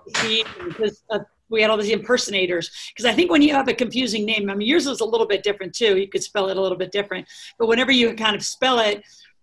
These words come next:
um, it's kind of a new lesson I tell a lot of our folks, and I'm not the only one. There's so much, you know, what's going on with this whole covid thing too,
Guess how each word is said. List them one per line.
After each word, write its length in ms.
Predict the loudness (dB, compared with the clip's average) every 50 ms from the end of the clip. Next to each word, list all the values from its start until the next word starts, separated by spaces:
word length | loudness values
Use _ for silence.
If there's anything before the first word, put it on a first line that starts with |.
| _ _ -6
um, 140 | -4 -4 -4
it's 100 | -2 0
kind 140 | 2 2
of 60 | 2 2
a 60 | 2
new 180 | 2 2 2
lesson 340 | 2 2 0 0 -2 -4 -4
I 80 | -2 -2
tell 180 | -2 -2 -2
a 40 | 0
lot 160 | 0 0 0
of 80 | 0 0
our 180 | 0 -2 -2 -2
folks, 280 | -4 -4 -4 -6 -6
and 100 | -6 -6
I'm 100 | -4 -4
not 180 | -2 -4 -4 -4
the 120 | -6 -8
only 180 | -8 -6 -6 -6
one. 180 | -6 -6 -6
There's 200 | -6 -6 -8 -6
so 120 | -4 -2 0
much, 240 | 0 0 -2 -2 -2
you 80 | 0
know, 100 | 0 0
what's 160 | 0 -2 -2
going 180 | -4 -4 -2 -2
on 100 | -2 -2
with 140 | -2 0 0
this 160 | -2 -2 -2
whole 160 | -4 -6 -6
covid 360 | -4 -4 -4 -4 -4 -6 -6
thing 200 | -6 -6 -6 -6
too, 340 | -8 -10 -6 -4 -4 -4 -6